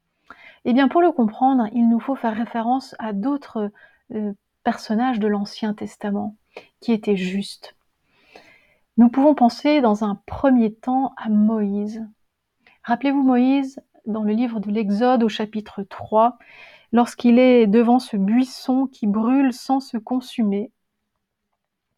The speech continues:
il entend cette voix de l'ange, tiens, de nouveau un ange,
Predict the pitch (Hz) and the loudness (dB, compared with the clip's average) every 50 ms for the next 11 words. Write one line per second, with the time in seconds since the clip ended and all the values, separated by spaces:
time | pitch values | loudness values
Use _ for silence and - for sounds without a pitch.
0 | _ - - - - - _ _ _ _ _ _ - 233 233 240 240 240 - 277 | _ -20 -20 -20 -20 -20 _ _ _ _ _ _ -2 0 2 2 2 2 2 0
1 | 285 269 - 247 214 - 233 214 208 208 240 247 254 240 220 214 226 254 262 277 | 0 0 -2 -4 -2 -2 0 0 0 0 0 0 2 2 0 0 2 2 2 2
2 | 285 285 262 240 202 196 202 202 _ _ _ _ _ 269 _ _ - 262 254 233 | 2 0 -2 -2 -6 -8 -8 -10 _ _ _ _ _ -20 _ _ -8 -6 -4 -4
3 | 214 208 208 208 220 226 233 220 226 226 214 196 190 202 220 240 240 220 208 214 | -4 -4 -4 -2 -2 -2 -2 -2 -4 -6 -6 -6 -6 -6 -4 -4 -4 -4 -6 -8